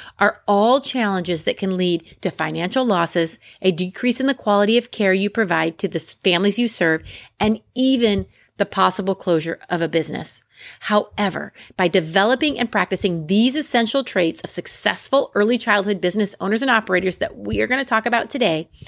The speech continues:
you can overcome these challenges and achieve success. You will improve your communication skills, develop passion and dedication, you'll strengthen your leadership skills,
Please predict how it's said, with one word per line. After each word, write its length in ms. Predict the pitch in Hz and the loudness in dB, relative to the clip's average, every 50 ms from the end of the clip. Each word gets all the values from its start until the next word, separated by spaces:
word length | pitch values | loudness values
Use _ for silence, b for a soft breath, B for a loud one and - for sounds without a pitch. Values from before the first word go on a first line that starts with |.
| B B B B B | B B B B B
you 260 | - 185 196 220 262 277 | -4 2 4 4 4 4
can 180 | - 311 277 - | 4 0 0 2
overcome 440 | - 214 240 247 240 214 208 190 | 2 2 2 2 2 0 0 2
these 140 | 196 196 180 | 0 0 -2
challenges 480 | - - 185 160 160 160 151 165 156 - | -2 -4 -2 -2 -2 -4 -6 -6 -8 -6
and 160 | - 185 175 | -6 -6 -6
achieve 240 | 156 - - 175 - | -4 -2 -4 -4 -4
success. 420 | - 151 - - - - - - B B B B B B | -4 -8 -6 -6 -6 -6 -8 -14 B B B B B B
You 200 | - 185 202 196 | -2 0 2 2
will 280 | 185 175 185 196 214 247 | 4 4 4 4 4 2
improve 260 | 254 247 277 285 254 | 0 0 -2 -2 -2
your 80 | 311 302 | -2 -2
communication 800 | - 311 294 277 240 202 - - - - - 170 - - 170 | -2 -2 0 0 -2 -2 -4 -6 -6 -4 -4 -4 -4 -6 -10
skills, 360 | - - 196 175 160 165 160 B B B B B - | -8 -2 -2 0 0 0 -4 B B B B B -6
develop 420 | 165 156 147 165 175 226 240 247 | -4 0 2 4 4 4 2 2
passion 340 | 214 233 233 247 - 294 269 | 2 0 2 2 0 -2 0
and 80 | 262 | 0
dedication, 560 | 262 269 277 294 - 247 196 175 - 190 180 - B B B B | 0 0 0 0 0 0 0 2 0 -2 -4 -6 B B B B
you'll 120 | - 190 - | -4 -4 -2
strengthen 680 | - - - - - - 175 185 208 220 220 285 269 | -2 -4 -4 -6 -6 -2 0 2 2 2 2 0 0
your 120 | 294 294 277 | 0 0 0
leadership 420 | 247 226 208 196 180 - 202 - | 2 2 2 2 2 0 -4 -4
skills, 320 | - - 185 180 175 - | -2 0 2 2 2 0